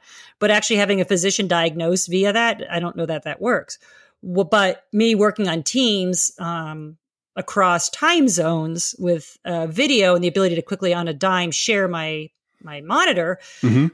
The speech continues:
Speaker 1: well, that prevents me from having to fly over to Singapore or, you know, there's all these ways that ecologically makes more sense. Um,
Speaker 2: Yeah, for sure.
Speaker 1: footprint makes more sense. And then also just s-,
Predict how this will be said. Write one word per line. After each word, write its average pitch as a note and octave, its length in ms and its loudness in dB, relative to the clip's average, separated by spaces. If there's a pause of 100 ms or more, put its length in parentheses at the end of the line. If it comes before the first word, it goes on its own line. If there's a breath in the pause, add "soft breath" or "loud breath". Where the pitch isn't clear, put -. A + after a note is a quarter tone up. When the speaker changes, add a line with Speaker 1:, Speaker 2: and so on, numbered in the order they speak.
(100)
Speaker 1:
well, A3 140 2
that C#4+ 160 0
prevents G#3+ 360 0
me G#3 120 0
from F#3+ 140 -4
having F#3 360 -2
to F3 500 -4
fly G#3 580 2
over F#3 280 0
to - 140 -8
Singapore F#3+ 760 0
or, F3 460 0 (580)
you A#3 260 -4
know, A3+ 80 2
there's G#3 160 2
all A3+ 120 4
these G3+ 180 0
ways G3+ 300 2
that F#3 300 -4
ecologically F#3 760 0
makes E3+ 240 -2
more D#3+ 160 -6
sense. E3 720 -2
Um, E3+ 220 -6
Speaker 2:
Yeah, A#2 240 2
for - 160 -8
sure. - 220 -2
Speaker 1:
footprint G#3+ 340 -2
makes F3+ 200 -2
more F3 140 -6
sense. E3 380 -4
And A3+ 100 0
then A#3+ 80 0
also A#3+ 220 2
just A#3 320 -2 (480 loud breath)
s-, - 300 -2